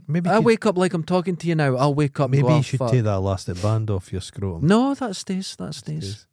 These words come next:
Speaker 2: That stays. But
Speaker 1: Ken, when you, you've got a stick and you
Speaker 2: it
Speaker 1: twist it.
Speaker 2: affects me in every way, apparently. Lowers testosterone. It
Speaker 1: Uh-huh.
Speaker 2: does,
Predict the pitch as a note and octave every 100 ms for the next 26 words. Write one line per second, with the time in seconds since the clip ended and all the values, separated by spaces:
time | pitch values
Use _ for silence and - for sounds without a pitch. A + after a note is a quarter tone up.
0 | _ - - - B2 B2 - B2+ C3 A#2+
1 | A2+ G#2 _ _ - G#2+ G#2 F2 - A2
2 | - G2 C#3 - A2+ - C3+ C3+ D#3+ D3+
3 | C#3+ D3+ C#3 B2 A#2 A2+ A2 G#2+ G#2 G#2
4 | A2 G#2 G2+ G2 G#2 A#2 A#2 - G#2+ -
5 | A#2 A#2 - A2+ A2+ A#2 A#2 A2 A2+ G#2+
6 | G2 A2 -